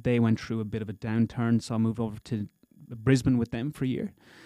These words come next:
um, in central Queensland. That was a, that was an experience, um, but lovely place. Stayed in a place called Emerald in, in, in, in central Queensland.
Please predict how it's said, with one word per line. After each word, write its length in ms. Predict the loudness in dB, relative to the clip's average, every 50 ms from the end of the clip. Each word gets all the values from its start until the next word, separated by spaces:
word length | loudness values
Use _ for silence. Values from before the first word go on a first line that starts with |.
| -20 -20 -20 -20 -14 _
um, 520 | -2 0 2 2 2 2 4 4 4 2 2
in 240 | 2 2 2 2
central 320 | 0 0 -2 -2 -2 -4 -8
Queensland. 680 | -2 2 4 4 4 4 2 2 4 4 4 2 2
That 140 | -2 -4 -6
was 140 | -4 -4 -4
a, 100 | -4 -4
that 180 | -4 -4 -6 -6
was 100 | -4 -4
an 60 | -4 -4
experience, 800 | -4 -6 -8 -6 -4 -2 0 0 0 0 -2 -2 -6 -12 -12 -12 -8
um, 480 | -6 -6 -4 -2 -2 0 0 -2 -2 -4 _
but 120 | -6 -4
lovely 260 | -2 -2 0 0 0 -2
place. 340 | -4 -8 -6 -6 -6 -6
Stayed 200 | -6 -8 -6 -4
in 60 | -4 -4
a 20 |
place 220 | -4 -6 -10 -10
called 180 | -10 -12 -12 -4
Emerald 400 | 4 6 6 6 6 4 2 0 -6 -12 -6
in, 500 | -4 0 0 2 2 2 2 2 0 -2 -2
in, 280 | -2 -2 -2 -4 -12 -12
in, 380 | -8 -6 -6 -4 -4 -6 -6 -10 -14 _ _ _
in 340 | -10 -8 -6 -6 -6 -6 -8 -10
central 320 | _ -6 -6 -6 -6 -6 -10
Queensland. 680 | -6 -2 2 4 4 4 4 2 2 4 4 4 2